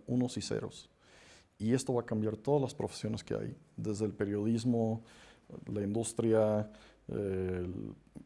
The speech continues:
todo lo que hay, la fotografía, la agricultura. Hubiera parecido un poco extraño.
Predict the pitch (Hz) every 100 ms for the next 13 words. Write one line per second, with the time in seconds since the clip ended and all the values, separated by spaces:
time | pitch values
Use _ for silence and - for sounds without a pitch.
0 | - 82 - - - _ _ _ 151 147
1 | 110 85 104 107 - - - 104 117 110
2 | 101 98 - - 110 104 113 104 127 113
3 | 107 - - - - - - - - -
4 | - - - - - - 135 143 151 139
5 | 127 - 139 135 131 127 - 131 123